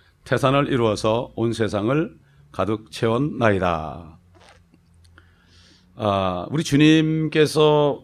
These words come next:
아, 말씀을 전할 때 요한복음 육 장에 "내 살과 피를 먹고 마시지 않으면 너희 안에 생명이 없다." 그럴 때 사람들이, 아, 뭐라고 얘기하는가 하면은, "이 말은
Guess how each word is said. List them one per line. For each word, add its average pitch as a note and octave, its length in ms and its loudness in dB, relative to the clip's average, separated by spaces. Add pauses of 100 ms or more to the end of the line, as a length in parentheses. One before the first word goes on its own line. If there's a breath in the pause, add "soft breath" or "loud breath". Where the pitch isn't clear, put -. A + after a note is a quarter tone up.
아, D2+ 340 -8
말씀을 A#2+ 400 -2
전할 G#2+ 240 0
때 G2+ 100 -4
요한복음 A2 320 0
육 G2+ 120 -10
장에 G2+ 500 -6
"내 F#2+ 320 -8
살과 G2+ 360 -6
피를 G#2 240 -8
먹고 G2 260 -8
마시지 F#2+ 260 -8
않으면 A2 600 -2 (420 soft breath)
너희 G2+ 180 -2
안에 A2 260 -2
생명이 A#2+ 460 -2
없다." G#2+ 460 -4
그럴 G#2 200 -4
때 A2 320 -6
사람들이, C#3 760 0 (520 soft breath)
아, F#2 180 -8
뭐라고 A2 260 0
얘기하는가 G#2 300 -2
하면은, C3 280 -2
"이 C3 160 -2
말은 C3 520 -2